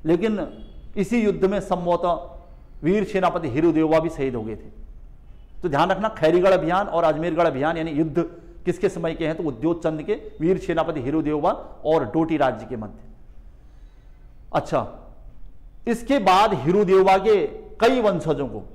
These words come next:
आठ गांव रौत के रूप में दिए थे राजा ने, और उनकी आने वाली कई पीढ़ियों को रौत के रूप में जागीर दी जाती थी।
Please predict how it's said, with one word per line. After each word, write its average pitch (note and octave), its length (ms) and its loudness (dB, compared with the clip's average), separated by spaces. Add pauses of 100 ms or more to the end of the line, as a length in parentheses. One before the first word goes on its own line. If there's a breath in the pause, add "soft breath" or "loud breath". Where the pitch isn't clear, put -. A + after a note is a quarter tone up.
(260)
आठ G3 340 4
गांव E3+ 360 4
रौत D#3+ 240 2
के D#3+ 80 4
रूप D#3 140 2
में D3+ 100 -4
दिए D3 140 -2
थे D3 120 -4
राजा C3 260 2
ने, G#3 160 -6 (220)
और E3 180 2
उनकी E3 240 -4
आने D#3 220 2
वाली D#3+ 180 2
कई F3+ 260 0
पीढ़ियों D#3 280 -4
को - 440 -6 (160)
रौत D#3 720 0
के F#3+ 120 6
रूप F3+ 140 6
में C3+ 420 -2
जागीर D3 400 4
दी C#3+ 160 -2
जाती B2+ 240 0
थी। G#2 180 -14